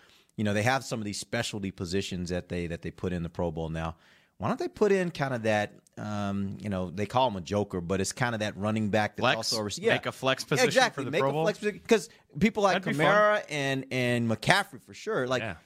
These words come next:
Speaker 1: that's made for guys like that that aren't necessarily your best running back,
Speaker 3: Yeah.
Speaker 1: but you look at all their skills all the way around. I mean, they are, they certainly deserve a nod to be at the Pro Bowl, and fans would love to see 'em at the
Speaker 3: And,
Speaker 1: Pro Bowl.
Speaker 3: and,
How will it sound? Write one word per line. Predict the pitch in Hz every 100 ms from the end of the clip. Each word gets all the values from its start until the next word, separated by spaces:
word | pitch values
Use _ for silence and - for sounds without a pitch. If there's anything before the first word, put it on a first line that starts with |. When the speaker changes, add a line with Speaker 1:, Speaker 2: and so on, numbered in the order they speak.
| -
Speaker 1:
that's | 208 - 107
made | 113 151 190
for | 180
guys | 120 120 117
like | 110 110
that | 147 135 127
that | 127
aren't | 202 240
necessarily | 254 - - 202 185 165
your | 139
best | 117 143 - -
running | 123 247 190
back, | 113 117 - _ _ _ -
Speaker 3:
Yeah. |
Speaker 1:
but | 226 202 156
you | 190 220
look | 214
at | 175
all | - 180 190
their | 170
skills | 160 - 170 160
all | 151
the | 143
way | 131
around. | 113 123 175 240 - _ _ -
I | 127
mean, | 127 123
they | 117 147
are, | 170 165
they | 135 156
certainly | - 165 143 139
deserve | 123 127 131
a | 113
nod | 110 127 131
to | 107
be | 117
at | 107
the |
Pro | - 175 196
Bowl, | 101 107
and | 107
fans | 123 135 151
would | 160
love | 185
to | 190
see | 220
'em | 269
at | 170
the | 95
Speaker 3:
And, |
Speaker 1:
Pro | 98 92
Bowl. | 82
Speaker 3:
and, | 95 85